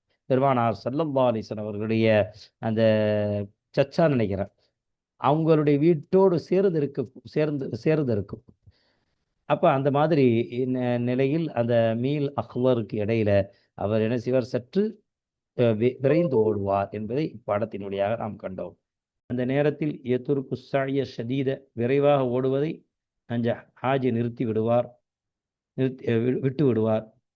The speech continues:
விட்டு விட வேண்டும். ஃபஹீனைதின், அந்த ஹாஜி யதுருக்கு விட்டு விடுவார், ஸஅய ஷதீதன், விரைவாக விரைந்து செல்வதை விட்டு விடுவார். வயம்ஷி,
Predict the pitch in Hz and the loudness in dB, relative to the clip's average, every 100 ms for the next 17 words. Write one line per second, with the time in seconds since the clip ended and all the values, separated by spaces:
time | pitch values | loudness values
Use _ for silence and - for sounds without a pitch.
0 | _ - 123 143 120 110 101 98 95 110 | _ -6 -4 0 0 0 -4 -8 -12 -4
1 | 143 151 151 160 180 - 113 98 135 147 | -2 0 -2 -2 -6 -8 -8 -4 -2 -2
2 | 147 127 127 139 127 127 143 147 147 135 | -2 -2 -4 -4 -4 -4 0 0 -2 -4
3 | 127 139 123 113 110 107 101 _ _ _ | -6 -6 -8 -12 -10 -12 -14 _ _ _
4 | - 127 147 160 165 160 - - 131 160 | -2 2 2 4 4 2 -2 -2 0 0
5 | 143 123 135 135 139 123 123 107 104 104 | -2 -4 -2 0 0 0 -4 -4 -6 -4
6 | 120 139 139 175 170 | -2 -4 -2 0 -2